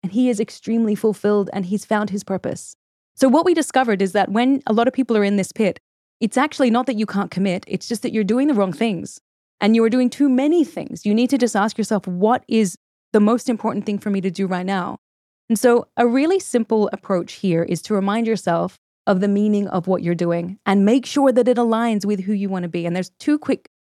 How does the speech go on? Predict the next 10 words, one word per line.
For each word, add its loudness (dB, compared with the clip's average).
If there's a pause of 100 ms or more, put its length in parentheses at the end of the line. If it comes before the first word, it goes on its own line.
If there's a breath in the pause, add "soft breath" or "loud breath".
tips -4
I 0
want 0
to 0
share -4
here. -6 (440)
The -4
first 0
one -2 (480)
is 0